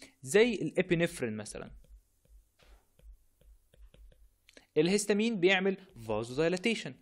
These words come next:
من خلال الريسبتور بتاع الهستامين، لكن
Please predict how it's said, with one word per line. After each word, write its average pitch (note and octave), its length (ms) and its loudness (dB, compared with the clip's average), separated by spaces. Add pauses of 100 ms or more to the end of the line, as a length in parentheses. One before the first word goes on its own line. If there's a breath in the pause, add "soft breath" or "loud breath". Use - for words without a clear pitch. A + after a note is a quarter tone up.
(340)
من C#3 140 -2
خلال D#3 500 2 (280)
الريسبتور D3+ 600 0
بتاع - 220 -8
الهستامين، F#3+ 580 -4 (480 soft breath)
لكن A2+ 260 -6